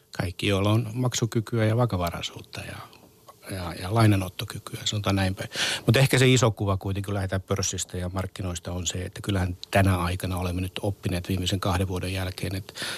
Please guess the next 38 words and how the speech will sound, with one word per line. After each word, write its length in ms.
että 160
ei 140
ole 180
enää 220
olemassa 460
Suo-, 320
koko 340
Suomen 420
asuntomarkkinoita. 1300
Näin 180
se 100
vaan 160
valitettavasti 680
on, 160
että 180
viimeiset 380
mohikaanitkin 680
antaa 260
nyt 200
periksi, 300
kun 80
katselee 380
vaikka 340
S 60
P 80
Kotien 400
asuntomarkkina-analyysi 1080
tänään. 420
Eli 120
jos 120
säästöpankkiritkin 1000
on 60
sitä 220
mieltä, 360
että 240
asuntomarkkinoiden 760
iso 200
jako 420